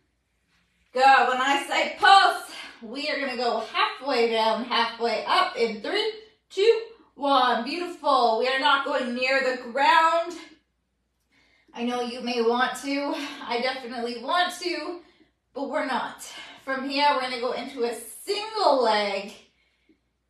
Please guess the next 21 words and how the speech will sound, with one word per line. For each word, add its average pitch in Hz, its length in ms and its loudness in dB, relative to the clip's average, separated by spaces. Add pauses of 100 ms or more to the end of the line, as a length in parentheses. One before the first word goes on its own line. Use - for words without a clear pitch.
(180)
Good. 220 640 0 (340)
Keep 240 180 -12
it 240 100 -4
going. 214 400 -2 (1200)
Oh 277 280 -6
my 277 200 -2
goodness. 269 640 -6 (1300)
You 233 140 -8
might 233 180 -4
hear 233 100 -6
me 269 180 -8
complain 240 600 -8 (260)
<laughs> 320 260 -12
this - 280 -4
whole - 520 -6
time. 226 680 -4 (640)
So 339 80 -8
I 339 300 4
apologize 311 720 4
in 262 60 -6
advance 220 880 -6